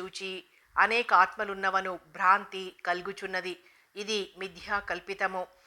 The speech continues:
ఒక ఇంటిలో గదులెన్ని ఉన్నను వాటిలోని గాలి ఒక్కటే, ఓంకారం ఒక్కటే సర్వవ్యాపి. ఈ ఆత్మయే ప్రతి వ్యక్తిలోనున్న నేను, నేను అనునది.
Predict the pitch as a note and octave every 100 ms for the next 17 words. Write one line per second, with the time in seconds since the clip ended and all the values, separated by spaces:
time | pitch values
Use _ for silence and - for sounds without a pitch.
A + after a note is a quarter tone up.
0 | _ - G#3 A#3 G3+ A3 A#3+ A#3 A3 F#3
1 | - E3 F#3+ A3 G#3+ F3+ G#3 A3+ G3+ F#3+
2 | F#3+ F#3+ F#3+ - _ _ _ F#3 G3+ G3+
3 | G3 G#3 F#3+ F3+ F3+ F#3+ F#3+ - G3 G3
4 | F#3+ F3+ - - G#3+ A#3+ A#3+ A3 G3 F#3+
5 | - G3 G3 F#3+ - - F#3+ F3+ G3+ F#3
6 | F3+ F3+ F#3+ F3+ _ _ _ _ G#3+ G#3+
7 | F#3+ A3 A#3 G3 G3 F3+ - - G3 A3+
8 | A#3 F#3+ - G#3 G3 G3 F#3 F#3 F#3+ F#3
9 | - _ _ _ F#3+ G#3+ A3 A3 G#3+ G3+
10 | F3+ F#3+ G3+ G#3 G3+ F#3+ E3 F#3 F#3+ F3+
11 | F#3